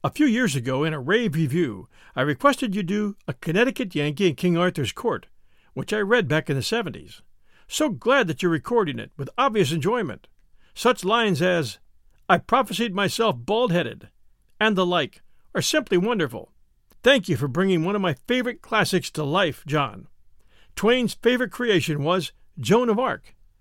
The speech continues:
and you may enjoy that also. Down from Moosey Mama, Apple Podcast, U S. Yes, and I've read parts of Joan of Arc, and he does an excellent job with that. We may share it someday in the future. Thank you, Moosey Mama.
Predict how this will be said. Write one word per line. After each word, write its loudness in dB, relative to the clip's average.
and -2
you 0
may 2
enjoy 2
that 0
also. -4
Down 2
from 0
Moosey 0
Mama, 0
Apple -4
Podcast, 0
U -2
S. -4
Yes, 6
and 0
I've 2
read 2
parts 0
of -2
Joan 2
of -2
Arc, -2
and -2
he 0
does 2
an -4
excellent -2
job 0
with -6
that. -8
We 6
may 2
share 2
it -6
someday 2
in 0
the -2
future. -6
Thank 4
you, 0
Moosey 2
Mama. -6